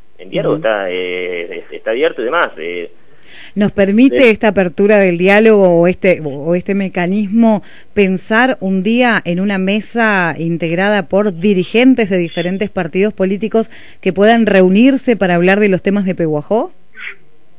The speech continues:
Speaker 1: Y mira,
Speaker 2: Con el
Speaker 1: futuro lo-
Speaker 2: intendente, digo, el intendente
Speaker 1: Fut-
Speaker 2: y referentes de, de todos los demás partidos políticos.
Speaker 1: Futurología yo no puedo hacer,
Speaker 2: Ujú.
Speaker 1: eh, no te puedo asegurar nada, eso no, no es algo que te lo pueda asegurar, pero de-,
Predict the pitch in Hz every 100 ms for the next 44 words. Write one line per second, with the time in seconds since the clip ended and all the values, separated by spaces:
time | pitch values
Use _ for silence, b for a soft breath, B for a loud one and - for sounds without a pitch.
0 | - - - - 170 175 196 233 214 196
1 | 185 185 220 233 226 196 208 202 165 165
2 | 170 170 170 214 247 240 226 208 196 175
3 | 175 175 185 196 208 185 170 B B -
4 | 196 - 262 269 226 185 185 202 202 185
5 | 190 - 180 151 147 135 131 - - -
6 | - - 123 113 131 135 131 214 214 160
7 | 139 120 127 110 175 151 98 85 170 156
8 | - 90 90 87 87 87 87 87 87 95
9 | - 110 107 110 107 - 98 107 120 156
10 | 120 87 - 95 98 - 113 107 104 101
11 | 104 110 113 101 95 98 113 104 98 107
12 | 160 139 104 92 87 87 87 87 85 82
13 | 80 - - 92 90 87